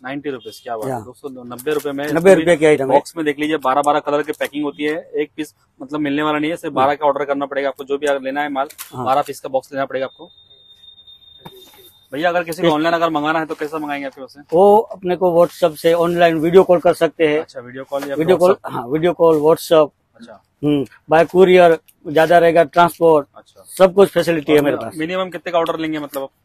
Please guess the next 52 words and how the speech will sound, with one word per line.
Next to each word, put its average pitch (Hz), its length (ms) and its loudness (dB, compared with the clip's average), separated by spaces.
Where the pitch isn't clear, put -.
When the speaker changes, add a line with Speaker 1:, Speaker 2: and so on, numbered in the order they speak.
Speaker 2:
Minimum 214 240 0
ऐसा 202 200 2
कुछ 196 200 -2
नहीं 190 200 2
है, 170 60 0
पाँच 165 280 -2
हजार, 165 340 4
चार 160 280 2
हजार, 160 260 2
तीन 156 260 -4
हजार। 156 400 0
Speaker 1:
अच्छा। 110 300 -20
Speaker 2:
हाँ, 143 120 -2
सब। 156 460 -4
Speaker 1:
दोस्तों 147 240 -10
देख 151 120 -6
सकते 160 220 -10
हैं, 165 80 0
अगर 160 160 -4
किसी 156 280 -12
को 170 100 -4
भी 175 100 -2
item 160 240 -2
अगर 156 140 -6
नया 151 200 -2
business 151 380 -8
है, 160 100 -2
पुराना 147 340 -6
business 151 300 -10
है, 160 140 -8
तो 165 60 -10
पाँच 160 280 -2
हजार, 165 300 0
तीन 165 140 -6
हजार 156 280 -2
ऐसा 156 160 -4
order 147 200 0
कर 156 140 -8
सकते 160 240 -8
हैं 147 60 0
online 151 220 -4
घर 143 120 0
बैठे, 147 240 -4
या 160 100 -2
फिर 156 140 -10
visit 143 240 -8
करके 156 240 -6
भी 156 80 -8
ले 147 80 -8
सकते 147 240 -8
हैं 160 60 -2
आप। - 40 -14